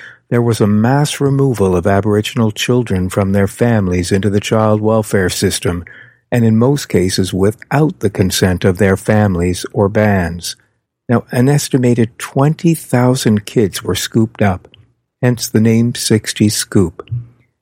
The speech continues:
Episode fifty-seven launched this series, and this is the continuation of my conversations that I had with four individuals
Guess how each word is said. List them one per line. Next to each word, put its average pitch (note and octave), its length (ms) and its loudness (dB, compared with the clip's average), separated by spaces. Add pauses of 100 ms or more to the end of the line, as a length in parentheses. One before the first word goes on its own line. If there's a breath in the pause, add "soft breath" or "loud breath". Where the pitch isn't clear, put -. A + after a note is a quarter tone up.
(420)
Episode C3+ 500 0
fifty-seven A#2 800 0
launched G#2 600 0
this F2+ 240 -2
series, G2 560 2 (240 loud breath)
and A2+ 180 2
this C#3 200 0
is C3+ 140 -2
the B2+ 100 2
continuation G#2+ 1000 0
of F#2+ 160 0
my G2 180 2
conversations A2 1000 0
that F#2+ 160 0
I F#2+ 100 2
had G2+ 320 0
with F#2+ 140 -2
four C3+ 360 0
individuals A2+ 880 0